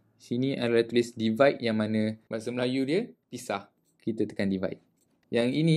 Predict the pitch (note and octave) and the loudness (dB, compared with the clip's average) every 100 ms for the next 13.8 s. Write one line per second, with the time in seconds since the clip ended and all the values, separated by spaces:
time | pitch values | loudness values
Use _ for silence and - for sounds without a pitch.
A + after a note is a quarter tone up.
0 | F#3+ F#3+ D#3+ D3+ C#3 F3+ - - C3+ C3+ | 2 2 4 4 2 -2 -4 2 4 6
1 | C3+ C#3 C3 C3 B2+ B2 A2+ G2+ _ _ | 4 6 6 8 6 6 2 2 _ _
2 | - - A2 A2+ A2 A2 A2 G#2+ A2 - | -10 -6 -2 0 0 0 -2 -2 -4 -4
3 | G#2 G2 F#2+ - _ _ A#2+ - C3 C3 | -4 -2 -4 -8 _ _ 0 2 2 2
4 | C3 C#3+ D3+ C3+ C#3+ C3+ C#3 C3+ C#3 C3+ | 2 6 6 6 2 0 2 2 0 2
5 | B2+ A#2 B2 A#2 G#2+ B2 B2 A2 G#2+ G2 | 2 2 0 -4 0 0 0 0 0 0
6 | F2+ A2+ A#2+ B2 A#2+ A2 G#2+ G2+ A2 C3 | -2 0 2 2 2 2 2 2 2 2
7 | C#3+ - - A2 G#2+ G#2 - G#2 G2+ A2+ | 0 -2 2 6 6 4 0 2 2 0
8 | A#2 A2 G2+ G2 G2 G2+ F#2 F2+ - _ | -4 -4 -2 0 0 -2 -2 -2 -6 _
9 | _ _ _ _ _ _ _ - G#2 F#2+ | _ _ _ _ _ _ _ -8 -4 -4
10 | F#2+ G2+ G2+ A2 G2+ A#2 A#2 - _ - | -4 -6 0 0 -2 -2 -2 -4 _ 0
11 | A#2 B2 B2 A#2 C3+ C3+ - D3 C#3+ A#2+ | 2 2 0 2 2 2 2 2 2 0
12 | C3+ B2+ B2+ B2+ - - B2 C#3 F#3+ A3 | 4 6 6 4 0 -6 -2 4 4 4
13 | A3+ - C#3+ - B2 A2+ G2+ | -2 -4 -4 0 2 2 0